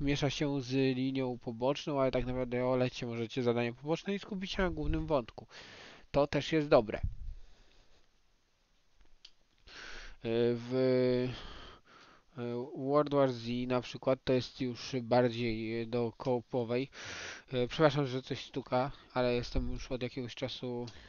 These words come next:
mało sprawny i teraz już chodzę o lasce. E, ale tak, wracając, y, do tematu, jest, y, Resident jest, y, w pewnym sensie unikatowy. Chyba już tylko Silent Hill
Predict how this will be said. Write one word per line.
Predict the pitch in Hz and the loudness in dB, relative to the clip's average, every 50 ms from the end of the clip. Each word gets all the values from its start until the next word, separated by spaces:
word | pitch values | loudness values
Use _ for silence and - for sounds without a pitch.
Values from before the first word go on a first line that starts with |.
| - | -12
mało | - 135 127 127 127 123 123 123 123 | -6 -2 0 0 2 2 0 0 -2
sprawny | 117 - - - 135 131 120 113 117 117 117 120 | -2 -4 -2 0 0 0 0 -2 -6 -8 -8 -8
i | 120 117 113 | -8 -8 -8
teraz | - 120 117 117 - - | -4 -4 -4 -4 -6 -10
już | - 117 | -14 -14
chodzę | - - 123 113 117 117 | -8 -6 -4 -2 -2 -2
o | 117 | 0
lasce. | 117 120 123 107 - - 110 113 - - - - - - - - - - - - - - | 0 0 -2 -2 -4 -4 -4 -4 -4 -8 -14 -16 -16 -16 -16 -16 -16 -16 -18 -14 -6 -4
E, | 117 113 110 113 113 - - - | -2 0 0 0 -2 -4 -2 0
ale | 131 123 120 120 120 120 120 120 123 117 120 120 117 117 117 _ | 2 2 4 2 2 2 2 0 0 0 0 0 -2 -4 -6 _
tak, | - 113 110 110 - - - | -6 -6 -6 -6 -8 -8 -8
wracając, | 123 113 117 123 123 - - 139 127 127 123 - - - | -6 -4 -4 -4 -4 -2 -2 -2 -2 -2 -4 -6 -6 -4
y, | 131 123 117 117 | -4 -4 -4 -4
do | 110 113 120 120 117 - - - | -4 -4 -6 -6 -6 -8 -10 -8
tematu, | - 127 120 113 113 110 - - - 107 104 113 - - | -6 -6 -4 -4 -6 -8 -8 -10 -14 -14 -14 -14 -14 -12
jest, | - 123 123 120 - - - - - - - - - - - - - - - - - - - - - - - - - _ _ _ _ - | -10 -8 -8 -8 -10 -12 -14 -14 -14 -14 -12 -12 -12 -14 -18 -20 -20 -18 -18 -16 -16 -14 -14 -14 -14 -14 -14 -16 -18 _ _ _ _ -8
y, | 123 123 123 127 131 139 - - - - - - _ - | -6 -4 -2 -2 -2 -4 -6 -10 -14 -18 -18 -18 _ -4
Resident | - 139 135 143 139 - 170 156 175 175 165 156 - | 0 2 4 4 4 4 4 6 6 4 4 4 4
jest, | 147 147 143 - - - | 4 2 2 0 0 2
y, | 147 143 143 | 4 4 4
w | 135 - - | 2 0 -2
pewnym | - - 143 143 143 151 151 143 139 | 4 4 6 6 6 2 0 0 0
sensie | - 156 143 143 135 - 160 135 - - | 2 2 2 2 2 0 -2 -4 -4 -2
unikatowy. | 190 185 170 165 160 147 - 160 151 - - 151 135 117 104 101 95 - - - - - | -2 0 0 0 -2 2 4 4 4 6 4 4 4 2 2 -4 -8 -10 -10 -14 -14 -6
Chyba | - - 165 147 147 | -4 0 4 6 6
już | 143 139 - | 6 4 2
tylko | - 165 - 151 | -4 -2 0 0
Silent | 135 - - 170 143 135 123 117 117 - | 6 10 12 12 12 12 8 4 2 0
Hill | - - 123 113 107 | -2 -2 -2 -2 -2